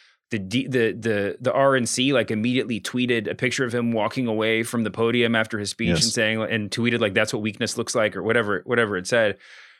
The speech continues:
Speaker 1: Um, I mean, first of all, what a, just a piece of shit tweet that was.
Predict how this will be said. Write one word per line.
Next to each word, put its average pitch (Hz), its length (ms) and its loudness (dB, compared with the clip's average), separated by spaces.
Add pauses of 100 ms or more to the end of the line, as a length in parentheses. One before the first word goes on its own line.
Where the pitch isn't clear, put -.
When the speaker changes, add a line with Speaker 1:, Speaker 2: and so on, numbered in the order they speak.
(160)
Speaker 1:
Um, 107 520 2 (720)
I - 20 -2
mean, 110 180 0
first 139 240 2
of 107 60 0
all, 92 240 0 (1200)
what 117 160 -2
a, 101 40 -6
just 95 160 -6
a 98 40 -4
piece 117 220 -4
of 101 80 -6
shit - 220 0
tweet 98 240 -2
that 107 180 4
was. 92 320 -2